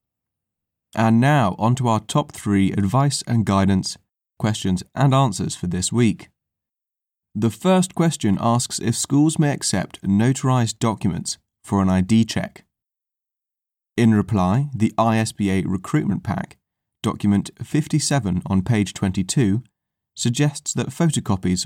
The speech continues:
or certified copies are not sufficient. There is also a government document at w w w dot gov dot u k forward slash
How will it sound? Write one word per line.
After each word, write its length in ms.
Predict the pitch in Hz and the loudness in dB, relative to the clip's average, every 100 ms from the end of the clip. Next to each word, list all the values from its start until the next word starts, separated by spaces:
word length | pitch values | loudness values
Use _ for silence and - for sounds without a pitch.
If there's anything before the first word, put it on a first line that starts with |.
| - | -4
or 140 | 104 | -2
certified 580 | - 131 147 - 98 92 | 0 0 -2 -2 -4 -2
copies 400 | 95 92 92 92 _ _ _ | -4 -4 -4 -6 _ _ _
are 160 | 107 113 | -2 2
not 380 | 110 110 - - | 4 2 -2 -10
sufficient. 640 | - 101 - 117 - - - _ _ _ _ _ _ _ _ - | -6 -4 -4 -4 -6 -10 -14 _ _ _ _ _ _ _ _ -4
There 160 | 98 | 0
is 80 | 92 | 0
also 500 | 90 113 - 98 135 | 2 0 2 0 0
a 100 | - | -2
government 420 | 101 95 92 87 - | -2 0 2 0 0
document 540 | 92 - 98 127 - _ _ _ _ - | -4 -2 -2 -2 -8 _ _ _ _ -6
at 320 | 104 107 - - 104 | -4 -4 -6 -12 -4
w 340 | 127 143 160 | 0 2 2
w 320 | 147 113 98 | 2 0 0
w 380 | 92 95 90 92 | 0 0 2 0
dot 320 | 90 107 - - _ _ _ _ | 2 -2 -4 -14 _ _ _ _
gov 280 | - 127 131 | 0 0 0
dot 180 | 113 95 | -2 0
u 180 | 98 95 | 2 0
k 500 | 95 107 92 139 135 _ _ _ | 0 -2 0 -2 -6 _ _ _
forward 300 | - 120 107 | -2 0 0
slash 420 | - 107 101 | 0 -2 -2